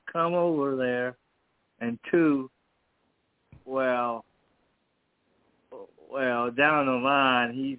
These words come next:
going to run for president, but that's neither here nor there.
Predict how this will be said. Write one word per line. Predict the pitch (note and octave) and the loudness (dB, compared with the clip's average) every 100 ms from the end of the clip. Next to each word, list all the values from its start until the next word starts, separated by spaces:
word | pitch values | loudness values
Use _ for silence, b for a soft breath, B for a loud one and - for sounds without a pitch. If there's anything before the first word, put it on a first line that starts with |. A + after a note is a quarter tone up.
| B2 | -4
going | C3 C#3 C#3 C3+ | -2 0 0 -4
to | B2+ | -10
run | A#2+ B2+ A#2 | -6 -4 -4
for | A2 _ | -12 _
president, | C3+ B2+ A#2+ A2+ G#2+ | -2 0 -4 -6 -6
but | A#2+ - _ _ _ _ | -8 -10 _ _ _ _
that's | C3+ C#3+ D3 - - - - - _ _ _ _ _ | 2 4 4 0 -14 -20 -20 -20 _ _ _ _ _
neither | C3+ C#3 C3 | -8 -6 -6
here | B2+ C3 | -6 -8
nor | B2 A#2+ | -8 -8
there. | A#2+ B2+ A#2 | -8 -8 -10